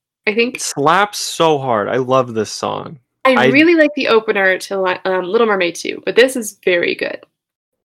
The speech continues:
Speaker 2: Like, I didn't know that this was in the, the Broadway musical, so, uh, maybe I gotta check that out. <laughs>
Speaker 1: Yeah, maybe. Um, yeah, the, the musical does, um, ha-,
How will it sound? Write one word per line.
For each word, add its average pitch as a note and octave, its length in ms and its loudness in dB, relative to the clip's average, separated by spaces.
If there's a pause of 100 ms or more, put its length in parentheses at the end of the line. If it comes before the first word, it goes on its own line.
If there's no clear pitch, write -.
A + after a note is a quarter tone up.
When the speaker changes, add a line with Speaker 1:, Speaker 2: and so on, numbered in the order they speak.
(300)
Speaker 2:
Like, A#2+ 280 -2
I A#2+ 160 2
didn't F3 320 0
know B2 200 4
that C#3 180 0
this C3+ 180 -4
was C3 140 -6
in B2+ 180 -4
the, G2+ 640 -4 (280)
the G#2 220 -2
Broadway G#2 420 0
musical, C#3+ 800 -6 (260)
so, G#2 840 -4 (280)
uh, G2 640 0
maybe C#3+ 460 0
I E3+ 80 2
gotta E3 280 0
check D3+ 300 -2
that D3 220 2
out. B2+ 340 4 (240)
<laughs> D#3 60 -2 (800)
Speaker 1:
Yeah, - 160 -4 (320)
maybe. G#3+ 480 0 (680)
Um, G#3+ 180 2
yeah, D4+ 180 4
the, A3 120 -4 (100)
the B3+ 100 -2
musical D4 340 2
does, A3+ 260 0 (300)
um, F3+ 420 -4
ha-, F3+ 200 -6